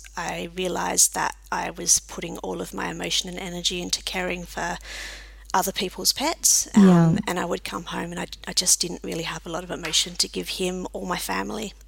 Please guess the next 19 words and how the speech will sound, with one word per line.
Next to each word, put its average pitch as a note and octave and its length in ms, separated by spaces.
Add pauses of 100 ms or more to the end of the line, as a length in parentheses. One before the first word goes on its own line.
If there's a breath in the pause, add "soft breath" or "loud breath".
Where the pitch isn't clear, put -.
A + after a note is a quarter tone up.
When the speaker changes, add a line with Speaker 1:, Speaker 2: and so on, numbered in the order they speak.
(220)
Speaker 2:
Mm. F#3 600
Speaker 1:
And F3 120
I E3+ 40
think - 320
that - 180 (180)
that - 200
was F#3 160
a F3+ 100
real E3+ 460
line E3+ 260
in E3+ 80
the F3 60
sand - 360
for - 120
me. F3+ 200
It's - 160
just, - 200
I F3+ 100
was - 640